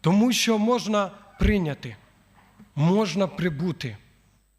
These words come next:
але може прийти той стан, коли ти не принесеш плода. Коли ти не використаєш те, що ти маєш,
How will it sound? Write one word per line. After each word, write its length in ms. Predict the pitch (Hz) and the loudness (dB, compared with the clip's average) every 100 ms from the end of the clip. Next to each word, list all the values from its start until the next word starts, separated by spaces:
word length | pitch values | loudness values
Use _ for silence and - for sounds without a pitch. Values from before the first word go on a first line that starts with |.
| _ _ _ _ _ | _ _ _ _ _
але 220 | 165 190 | 0 2
може 300 | 190 214 190 | 2 0 0
прийти 340 | 175 196 - 185 | -2 -2 -2 -4
той 200 | 180 175 | -2 -2
стан, 260 | - 208 | -2 -2
коли 240 | - 170 160 | -2 -6 -6
ти 160 | 170 | -4
не 120 | 156 | -4
принесеш 640 | 151 156 147 143 185 165 - - - _ | -4 -6 -6 -4 -2 -2 -4 -12 -20 _
плода. 520 | 143 139 143 139 120 - - _ _ _ _ _ | -4 -2 -2 -2 -6 -8 -20 _ _ _ _ _
Коли 300 | 151 202 233 | -2 2 0
ти 180 | 233 220 | 2 2
не 140 | 208 | 2
використаєш 1000 | 190 233 233 202 180 - 190 196 185 - - - - _ | 0 0 0 0 -2 -2 -2 0 0 -4 -10 -20 -20 _
те, 260 | - 226 247 | 0 2 2
що 260 | - - 190 | 0 0 -2
ти 180 | 185 | -2
маєш, 540 | 180 165 139 120 117 | 0 0 -2 -6 -12